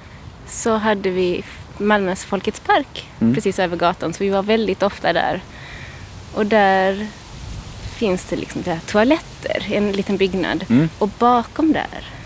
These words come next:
Speaker 1: älskade vi att leka som att det var liksom en häx-, häxskog.
Speaker 2: Ja,
Speaker 1: Att det
Speaker 2: okej.
Speaker 1: var liksom, jag vet inte, jag har varit där tillbaka nu på senare tid och kollat. Jag tycker inte det var lika skrämmigt nu, men det var väldigt så här mörkt och mystiskt.
Speaker 2: Mm.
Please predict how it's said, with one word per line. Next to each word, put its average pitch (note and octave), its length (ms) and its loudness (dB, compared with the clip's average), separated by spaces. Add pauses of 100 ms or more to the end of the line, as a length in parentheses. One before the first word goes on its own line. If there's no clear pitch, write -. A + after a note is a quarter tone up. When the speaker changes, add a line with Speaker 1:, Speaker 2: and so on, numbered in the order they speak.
(340)
Speaker 1:
älskade G3+ 460 0
vi F#3+ 160 2
att F3+ 80 0
leka E3+ 600 0 (720)
som E3+ 160 -4
att D#3+ 80 -4
det - 60 -6
var D#3 60 -2
liksom F3 220 -6
en D3+ 140 -2
häx-, - 360 -10
häxskog. - 960 -4 (280)
Speaker 2:
Ja, B2 380 2
Speaker 1:
Att G#2+ 80 -4
det - 60 2
Speaker 2:
okej. B2+ 140 6
Speaker 1:
var - 80 4
liksom, G3+ 340 -4
jag C4 100 4
vet C4+ 60 8
inte, C#4 120 8
jag C4 60 6
har C4 80 6
varit D#4 260 6
där D#4+ 100 8
tillbaka B3 680 4 (200)
nu C#4 360 6
på A#3 120 -8
senare A3+ 400 8
tid B3 240 6
och A#3 140 -2
kollat. B3 280 0
Jag C4 100 -2 (100)
tycker - 260 2
inte F#4 120 6
det F#4+ 60 4
var E4 100 10
lika D#4 260 4 (580)
skrämmigt D4 600 6 (100)
nu, C#4+ 140 6
men A3 180 2 (520)
det D4 60 4
var D4 60 6
väldigt D#4+ 560 0 (200)
så B3+ 60 8
här A3 60 8
mörkt G#3 760 4
och - 320 -4
mystiskt. - 960 0
Speaker 2:
Mm. B2+ 180 6